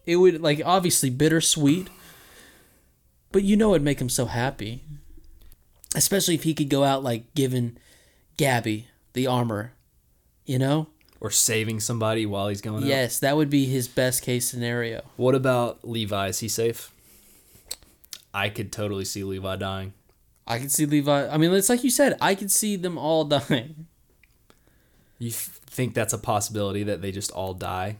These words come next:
Speaker 2: trying to stop him and he still succeeds?
Speaker 1: I, like, no, Mikas is probably the safest to me, but I still don't even know if I'd, I would still put her at, like, seventy percent gonna be okay.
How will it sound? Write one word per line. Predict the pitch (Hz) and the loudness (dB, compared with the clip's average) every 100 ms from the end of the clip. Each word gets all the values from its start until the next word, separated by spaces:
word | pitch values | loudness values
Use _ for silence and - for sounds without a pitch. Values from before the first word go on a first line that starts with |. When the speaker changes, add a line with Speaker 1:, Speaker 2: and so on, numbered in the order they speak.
| - | -10
Speaker 2:
trying | 104 98 | -6 -4
to | 98 | -4
stop | - 98 101 | -6 -6 -8
him | 110 110 107 - - | -10 -12 -14 -20 -12
and | 104 | -8
he | 101 | -4
still | - 98 92 | -4 -4 -6
succeeds? | - - - 104 98 - - | -8 -10 -10 -8 -8 -12 -4
Speaker 1:
I, | 123 165 | 2 2
like, | 160 156 147 165 151 | 2 -4 -6 0 0
no, | 147 147 156 160 120 185 | 2 4 4 2 -2 0
Mikas | 160 180 175 - | 2 2 0 -2
is | 165 | 0
probably | 160 156 143 | 2 4 2
the | 123 | 0
safest | - 123 127 160 - | 0 2 0 -2 -4
to | 170 | -2
me, | 170 170 | -2 -2
but | 165 131 | -4 -2
I | 123 131 | 0 0
still | - 151 135 | 2 2 2
don't | 135 | 0
even | 135 135 | 0 0
know | 135 135 | 0 0
if | 131 | 0
I'd, | 131 139 - _ _ - - - | -2 -2 -8 _ _ -20 -20 -2
I | 190 | 4
would | 196 | 4
still | - 196 | 4 2
put | 190 165 | 2 2
her | 160 175 | 6 6
at, | 156 | 6
like, | 135 120 - - _ _ _ _ _ _ _ - | 4 0 -6 -20 _ _ _ _ _ _ _ -4
seventy | - - 127 139 143 | 0 4 4 4 4
percent | 143 143 156 147 | 2 2 2 2
gonna | 151 | 2
be | 143 151 | 6 6
okay. | 151 151 160 165 | 6 4 4 4